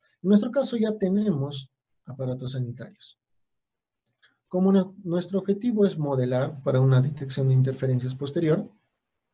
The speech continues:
pues vamos a copiar y supervisar también estos,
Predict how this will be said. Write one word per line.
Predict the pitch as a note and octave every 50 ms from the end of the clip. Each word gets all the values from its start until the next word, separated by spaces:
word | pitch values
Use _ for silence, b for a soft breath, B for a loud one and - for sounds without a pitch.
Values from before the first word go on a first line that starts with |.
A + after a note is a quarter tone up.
| _ _ _
pues | G#3 G#3 F#3+
vamos | F#3+ G3 F#3+ F#3 F3
a | G3 F#3+
copiar | F#3+ F3+ D#3+ E3 E3+ E3
y | D#3
supervisar | D#3 D#3 D#3 D3+ C#3 C3+ C3 D3+ D3+ C#3
también | - C#3+ C3+ C#3 C#3 C#3 C#3+ C#3 - - -
estos, | B2+ B2+ - - D#3 E3 F3 - - - _